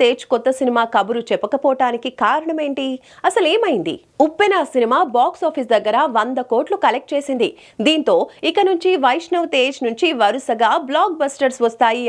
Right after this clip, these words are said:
అనుకుంటే వరుసగా ఫ్లాప్స్ ఇచ్చాడు. ఈసారి ఖచ్చితంగా సక్సెస్ సాధించాలనే ఉద్దేశంతో కథల ఎంపికలో కేర్ తీసుకుంటున్నాడట. అయితే ఎవరు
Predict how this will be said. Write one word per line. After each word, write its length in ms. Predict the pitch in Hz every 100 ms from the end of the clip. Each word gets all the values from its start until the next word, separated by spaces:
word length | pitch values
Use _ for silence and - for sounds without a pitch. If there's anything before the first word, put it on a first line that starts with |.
| 196
అనుకుంటే 360 | 214 233 247 202 - - -
వరుసగా 480 | 160 170 202 220 240 370
ఫ్లాప్స్ 420 | - 202 202 277 349
ఇచ్చాడు. 340 | 330 320 269 165 - - - 370
ఈసారి 320 | 427 427 440 370
ఖచ్చితంగా 480 | - 330 330 339 349
సక్సెస్ 340 | 302 - 311 311
సాధించాలనే 640 | 285 269 302 320 277 285 262 190
ఉద్దేశంతో 520 | 196 330 330 269 262 226 - _ -
కథల 260 | 233 302 415 381
ఎంపికలో 380 | 262 247 233 233 254 -
కేర్ 200 | 294 - 330
తీసుకుంటున్నాడట. 720 | 277 - 226 226 202 196 185 - _ _ - 196
అయితే 240 | 233 240 196 - _ 196 240
ఎవరు 220 | 247 370